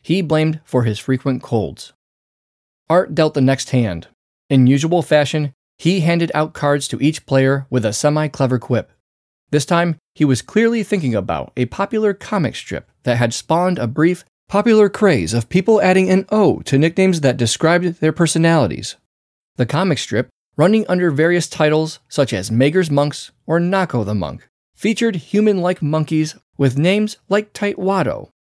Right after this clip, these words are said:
or Cold Fido, and Art decided to give the other four men their own O nicknames. "First," he said, "a card for Harpo." Adolf, while not as skilled a pianist as Leonard, did learn to play the harp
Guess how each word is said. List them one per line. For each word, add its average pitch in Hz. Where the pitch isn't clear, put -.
or 151
Cold 160
Fido, -
and 131
Art 185
decided 165
to 139
give 160
the 131
other 165
four 185
men 147
their 170
own 160
O 104
nicknames. 90
"First," 190
he 120
said, 85
"a 117
card 165
for 165
Harpo." 110
Adolf, 127
while 139
not 208
as 208
skilled 202
a 175
pianist 160
as 120
Leonard, 127
did 180
learn 208
to 208
play 180
the 185
harp 151